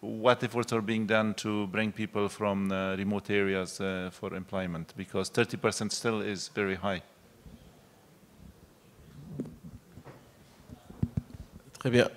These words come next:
Speaker 2: euh, merci beaucoup. Bon, je suis un peu le, l'étranger de, du panel, donc je suis de, de Guinée-Bissau et je conseille le, le gouvernement et le, et le président. Et j'aimerais remercier Madame, euh, la ministre du Plan pour l'opportunité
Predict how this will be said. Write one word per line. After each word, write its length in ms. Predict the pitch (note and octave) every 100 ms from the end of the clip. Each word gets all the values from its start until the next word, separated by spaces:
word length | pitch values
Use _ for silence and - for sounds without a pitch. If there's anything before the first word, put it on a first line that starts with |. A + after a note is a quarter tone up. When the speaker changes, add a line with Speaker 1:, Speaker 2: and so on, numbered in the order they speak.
| -
Speaker 2:
euh, 260 | A#2+ A2 G#2+
merci 300 | A2 - A#2+
beaucoup. 380 | G2+ - C3 D#3 - - - - - - G2+
Bon, 120 | F#2+ - G#2
je 60 |
suis 100 | -
un 100 | G2
peu 220 | G2 G#2+
le, 260 | G2+ F2+ F#2 - - - - G#2
l'étranger 460 | G#2+ G#2+ G#2+ A2+
de, 160 | G2+ G2+
du 160 | F#2+
panel, 340 | G2+ G2+ B2 C#3+ -
donc 200 | F#2 F#2+
je 60 | G2
suis 240 | - G#2
de, 220 | F2 B1+ G#2 - - - -
de 100 | G2+
Guinée-Bissau 840 | F#2+ F#2+ G2 F#2 - G#2 A2+ G#2+ F#2
et 300 | F2 E2 F2
je 100 | F2+
conseille 400 | G2 G2 G2 F#2+
le, 120 | F2
le 840 | E2 - - - - - - - G2+
gouvernement 480 | F#2 F2+ F2+ F#2+
et 80 | F#2
le, 300 | D#2+ D2+ D#2 -
et 60 |
le 80 | E2
président. 500 | - F#2+ F#2 G#2+ D3 - - - - - - - -
Et 60 | F2
j'aimerais 220 | G2 G2
remercier 320 | F#2+ - G2+
Madame, 380 | F#2 F2 F2+ E2+
euh, 180 | D2+ C#2
la 80 | F2
ministre 260 | F2+ F#2 -
du 80 | F#2
Plan 260 | G#2 G#2 -
pour 240 | F2 D#2+
l'opportunité 600 | E2+ F#2+ - F#2+ F#2+ G#2